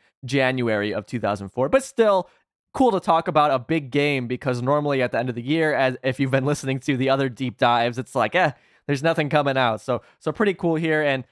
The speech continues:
I just love reading the YouTube comments on this one because it's just everyone like, "Nostalgia, I love this game so much." And hey, that's what it's all about.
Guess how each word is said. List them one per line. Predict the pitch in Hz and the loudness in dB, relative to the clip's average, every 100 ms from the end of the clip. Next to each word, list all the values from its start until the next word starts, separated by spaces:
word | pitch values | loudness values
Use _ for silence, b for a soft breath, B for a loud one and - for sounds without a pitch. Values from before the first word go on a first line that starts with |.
| _ | _
I | - 151 | 0 2
just | 180 | 0
love | 165 175 147 | 0 -2 0
reading | 143 165 151 | -2 -2 0
the | 135 | -2
YouTube | 127 196 - 170 | 0 -2 -2 -4
comments | 127 143 131 120 120 | -2 0 0 0 -2
on | 123 120 | -2 0
this | 120 123 | -2 -4
one | 123 120 | -2 -2
because | 113 123 110 | -2 -4 -6
it's | - | -8
just | - - | -6 0
everyone | 127 127 117 113 | 2 2 0 -2
like, | 113 | -4
"Nostalgia, | 156 165 - 214 214 175 175 156 - B B | -4 -6 -4 -2 0 0 0 0 -2 B B
I | 214 | 0
love | 233 233 190 | 2 0 0
this | 196 | -2
game | - 202 180 | 0 -2 -2
so | - 202 | -2 -2
much." | 185 175 143 143 | 0 0 0 -2
And | 127 117 _ - | -2 -4 _ -2
hey, | 143 104 - _ - | 0 0 -6 _ 0
that's | 202 170 | 2 2
what | 165 | -2
it's | 139 | 0
all | 143 127 | 0 0
about. | 113 123 113 - | 2 2 2 0